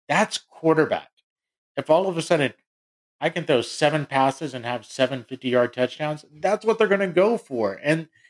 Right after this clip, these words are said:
that's kinda what it felt like happened today, but it's not a negative.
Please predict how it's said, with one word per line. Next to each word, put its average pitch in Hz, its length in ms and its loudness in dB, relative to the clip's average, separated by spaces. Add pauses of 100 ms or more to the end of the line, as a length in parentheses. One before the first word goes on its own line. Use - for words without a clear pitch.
(140)
that's 165 220 0
kinda 196 220 -4
what 170 160 2
it - 160 -6
felt 143 220 0
like 131 260 0
happened 113 440 -8
today, 127 400 0
but 131 120 -2
it's - 160 -12
not 123 360 -2
a 143 60 -2
negative. 123 460 -2